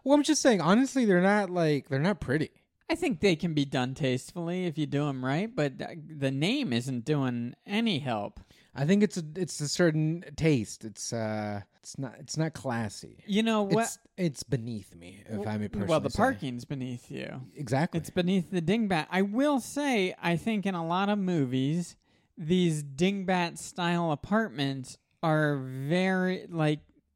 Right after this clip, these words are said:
Speaker 2: it's the quintessential
Speaker 1: Yes.
Speaker 2: nineteen sixties, nineteen seventies apartment with a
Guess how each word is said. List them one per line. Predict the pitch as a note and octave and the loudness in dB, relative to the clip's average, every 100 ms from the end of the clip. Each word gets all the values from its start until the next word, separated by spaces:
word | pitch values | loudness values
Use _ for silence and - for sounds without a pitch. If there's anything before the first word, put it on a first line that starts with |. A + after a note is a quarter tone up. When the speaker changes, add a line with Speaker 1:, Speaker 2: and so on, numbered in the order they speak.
| - | -2
Speaker 2:
it's | D#3+ - | -2 -2
the | - D#3+ | -4 -4
quintessential | - - G3+ G#3 G3+ E3+ G3+ F3+ E3+ - F#3+ D#3+ D3+ D3+ | -4 -2 -2 0 -2 -2 -2 -2 -2 0 2 2 2 0
Speaker 1:
Yes. | D3 - - _ _ _ - | -2 -8 -20 _ _ _ -8
Speaker 2:
nineteen | D3+ F#3 G3 - F#3 E3+ | -2 2 2 0 -2 -2
sixties, | D#3 G3+ E3+ - F3+ D#3 | -4 -4 -4 -2 -2 -2
nineteen | E3 E3+ E3+ F#3+ F#3 D#3+ | 0 -2 -2 -2 -2 -4
seventies | - F#3+ E3+ E3+ E3+ D#3 D#3 D#3 D#3 | -4 0 2 0 0 2 2 2 -2
apartment | D#3 - E3 D#3 D#3+ D3+ | -8 -2 0 0 -2 -4
with | D3+ C#3 | -4 -6
a | C#3+ | -8